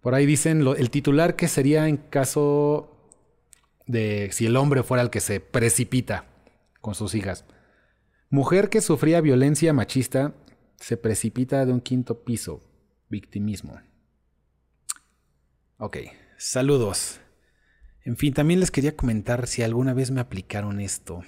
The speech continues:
Sí, una, una vez me lo aplicaron leve, la, bueno, de las pocas que me puedo acordar. Eh, no está tan cañona, pero sí fue una de que yo tenía, iba a juntarme con amigos en mi casa.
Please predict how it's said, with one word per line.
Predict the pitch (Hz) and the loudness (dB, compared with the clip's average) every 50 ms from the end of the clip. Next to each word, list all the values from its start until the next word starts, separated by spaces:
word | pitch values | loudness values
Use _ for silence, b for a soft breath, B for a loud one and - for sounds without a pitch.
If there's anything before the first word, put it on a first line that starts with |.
| - - | -20 -16
Sí, | - - - | -6 -2 0
una, | 175 185 196 175 | 2 2 2 2
una | 202 208 | 2 4
vez | 208 208 | 4 4
me | 214 202 | 4 2
lo | 156 | 2
aplicaron | 113 - 107 - - 123 131 143 151 147 131 | 2 0 0 0 2 2 2 2 4 4 4
leve, | 117 120 127 135 156 170 | 4 4 4 4 4 4
la, | 156 131 113 - | 4 2 2 0
bueno, | 117 131 123 120 | 0 0 0 2
de | 113 113 | 2 0
las | 107 101 - | 0 -2 -2
pocas | - - 135 - 165 - | -4 -4 -2 -2 -2 -2
que | - 117 | -2 -4
me | 101 92 | -4 -2
puedo | - 113 117 | -2 -2 -2
acordar. | 127 123 - - 87 85 95 104 127 - - - _ _ _ b b b b b b b b b b b b b _ _ _ _ _ _ _ _ _ _ _ - | -2 -2 -2 -4 -4 -2 -4 -4 -4 -6 -12 -20 _ _ _ b b b b b b b b b b b b b _ _ _ _ _ _ _ _ _ _ _ -8
Eh, | - 101 98 98 | -4 -4 -2 0
no | 101 110 | 0 0
está | 107 - - 123 | 0 0 -2 -4
tan | - - - 117 113 107 | -4 -2 -2 -2 0 -2
cañona, | - 101 101 101 101 101 107 120 127 - | -2 -2 -2 0 0 0 0 0 -2 -2
pero | - 98 98 92 | -2 0 0 0
sí | - - 107 | 0 -2 -4
fue | - - 123 117 | -2 -2 0 0
una | 117 117 117 117 110 | 2 2 2 2 0
de | 101 98 - | 0 -4 -4
que | - 104 95 | -6 -6 -4
yo | 101 117 | -2 -4
tenía, | - - 147 139 139 143 143 143 143 143 147 143 147 147 147 - | -2 0 0 2 4 4 4 4 4 4 4 4 2 2 0 0
iba | - 139 135 135 | 0 0 0 2
a | 143 | 0
juntarme | - - 135 120 - 135 131 139 143 135 | 0 0 -2 0 2 2 2 2 2 0
con | - - 117 110 107 | 0 0 0 0 0
amigos | 107 113 120 120 120 - - | 0 2 2 2 0 0 -2
en | 107 101 | -4 -4
mi | 92 90 | -6 -8
casa. | - - - 104 98 - - - - - | -6 -6 -4 -4 -4 -4 -6 -10 -14 -20